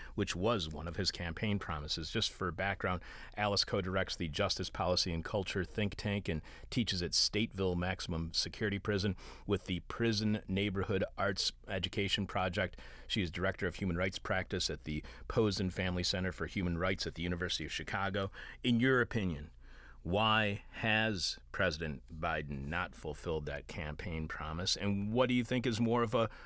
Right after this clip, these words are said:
political liability, ending the federal death penalty or failing to live up to that promise?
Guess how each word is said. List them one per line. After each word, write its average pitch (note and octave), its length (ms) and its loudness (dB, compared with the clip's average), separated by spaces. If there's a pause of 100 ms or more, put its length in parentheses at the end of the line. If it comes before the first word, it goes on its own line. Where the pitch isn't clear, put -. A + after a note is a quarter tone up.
(140)
political A#2+ 420 4
liability, A2 680 4 (320)
ending G#2+ 380 6
the A#2 80 4
federal A2 380 2
death G#2+ 280 4
penalty B2 420 4
or A2+ 360 4
failing A2 380 4
to G#2+ 80 4
live A2 180 4
up A2 120 2
to - 80 -4
that G2+ 160 2
promise? G2+ 420 -2